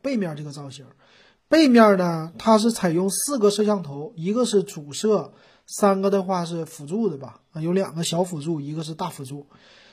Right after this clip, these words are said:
那它旁边儿呢，最好玩儿的是 Realme 啊，这个英文，它给你放在摄像头啊，放在机身的右侧，摄像头呢放在机身的正中央。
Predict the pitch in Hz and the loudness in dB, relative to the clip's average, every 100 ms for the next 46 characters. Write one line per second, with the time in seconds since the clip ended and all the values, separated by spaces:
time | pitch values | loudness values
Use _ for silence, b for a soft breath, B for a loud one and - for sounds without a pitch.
0 | b - 247 240 220 220 - _ - - | b 4 8 10 8 4 -10 _ 0 4
1 | 240 226 233 269 240 214 208 220 214 262 | 6 6 6 6 6 8 6 2 0 0
2 | 190 160 147 180 202 202 175 214 226 233 | 0 -2 -2 0 2 2 0 2 2 2
3 | 269 285 175 139 127 139 - 185 175 220 | -2 -2 -2 -4 -12 -8 -2 0 2 0
4 | 262 190 143 220 233 b b _ - 226 | -2 -4 -2 -2 -2 b b _ -4 0
5 | 233 165 233 226 196 170 b b b - | 0 0 2 2 0 -2 b b b -6
6 | 254 233 233 180 151 160 185 147 - _ | 0 2 2 0 -2 0 0 -2 -12 _
7 | _ - 214 208 190 185 220 220 208 190 | _ -4 2 4 2 0 -4 -2 -2 -2
8 | 202 247 196 - 143 _ _ _ - 247 | -2 -4 -6 -10 -18 _ _ _ -8 -2
9 | 240 196 151 170 196 214 202 185 185 185 | 0 -2 -4 -4 -4 -2 -4 -4 -6 -6
10 | 180 185 180 175 175 156 120 | -6 -6 -6 -8 -8 -10 -14